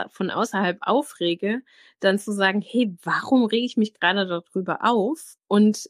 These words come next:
was hat das bewirkt in mir, dass der andere was gemacht oder gesagt hat, dass mich das so aufregt?“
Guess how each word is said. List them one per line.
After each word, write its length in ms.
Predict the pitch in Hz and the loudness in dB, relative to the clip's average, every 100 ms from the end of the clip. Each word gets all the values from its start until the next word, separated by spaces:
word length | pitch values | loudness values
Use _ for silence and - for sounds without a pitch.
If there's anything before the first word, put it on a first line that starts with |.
| _ | _
was 420 | 185 190 226 - - | -2 0 0 -8 -14
hat 200 | - 226 | -8 -4
das 160 | 247 - | -4 -6
bewirkt 560 | 190 180 208 440 - | -8 0 4 4 2
in 180 | - 208 | -2 0
mir, 160 | 190 190 | 2 0
dass 180 | 202 - | 0 -2
der 140 | - | -4
andere 460 | 190 247 240 226 208 | -2 0 0 0 0
was 240 | 185 - | 0 -2
gemacht 400 | 180 185 - - | -2 0 -2 -6
oder 180 | 180 165 | -8 -8
gesagt 520 | 160 170 220 330 - | -6 0 0 -2 -4
hat, 180 | 165 - _ _ - - - - | -4 -4 _ _ -20 -20 -20 -8
dass 180 | 196 - | -4 2
mich 200 | 302 - | 2 2
das 180 | 254 | -4
so 140 | - - | -4 -4
aufregt?“ 640 | - 285 - - 180 208 | -2 -2 -4 -6 -6 -6